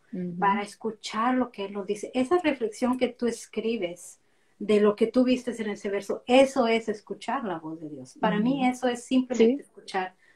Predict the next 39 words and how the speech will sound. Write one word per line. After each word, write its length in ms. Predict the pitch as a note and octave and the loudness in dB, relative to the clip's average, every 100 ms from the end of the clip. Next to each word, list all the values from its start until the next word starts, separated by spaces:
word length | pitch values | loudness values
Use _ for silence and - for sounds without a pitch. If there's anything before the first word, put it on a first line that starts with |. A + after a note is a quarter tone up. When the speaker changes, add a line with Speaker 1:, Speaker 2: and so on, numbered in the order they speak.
| _ | _
Speaker 2:
la 140 | F#3 F3 | -6 0
voz 200 | F3+ F3 | 0 0
de 80 | |
Dios. 240 | E3 D#3+ - | -4 -6 -8
¿Qué 260 | - D4 | 2 6
me 120 | D#4+ D4+ | 8 8
dice 240 | D4+ C4+ | 4 0
este 260 | A3 - E3+ | -8 -8 -8
verso? 460 | D#3 D#3 F3 D#3+ _ | -10 -10 -10 -10 _
¿Qué, 280 | - D4 D4 - - - _ | -2 -2 -2 -12 -20 -20 _
qué 140 | - C#4+ | 2 4
revelación 800 | D#4 C#4+ B3+ G#3+ - B3 A#3 A#3 | 4 2 0 -2 -6 -4 0 0
me 120 | A3 | -2
trae? 400 | - F#3 F3+ F3 _ | -6 -4 -2 -4 _
¿Qué, 420 | C4+ C#4 D4 C#4 - - _ - | -2 -2 -2 -8 -14 -20 _ -6
qué, 540 | C4+ C#4 C#4+ D4 C4 - - D4+ | 0 0 0 -2 -8 -14 -12 -10
qué 140 | - D4 | 0 8
me, 360 | E4 D4 B3 _ | 8 8 4 _
qué 120 | D4 | 2
me 160 | D4 D#4 | 6 8
impulsa 720 | C#4+ B3 - C4 C4 - A#3 | 6 2 0 0 0 -2 -4
a 140 | G3+ F#3+ | -4 -8
hacer? 500 | - - G#3 G3 - | -10 -8 -6 -6 -4
¿Qué 240 | D4 D4 | -6 -6
cambios 720 | - B3+ B3+ A#3+ A3 G3 - _ _ _ | -4 -2 0 0 -2 -6 -8 _ _ _
o, 160 | - A#3 | -2 0
o 320 | A#3+ A#3+ A#3 - | 2 0 -4 -4
qué 140 | C4+ | -4
estoy 280 | C4+ - C#4 | -4 -2 0
aprendiendo 880 | C4+ C4 G#3 F#3+ F#3 G3 A3 A3+ F#3+ | -2 -4 -8 -6 -6 -2 0 0 0
de 120 | F#3 | 0
Dios? 220 | F3 F3+ | 0 0
Y 40 | - | 0
eso 160 | F#3+ | -2
es 60 | G3+ | -2
Speaker 1:
Ujú. 80 | F#3 | -2
Speaker 2:
simplemente 500 | B3 B3+ A3 - A#3 | -2 -2 -6 -8 -8
lo 160 | G#3 - | -8 -8
que 240 | D#3 C3 | -12 -14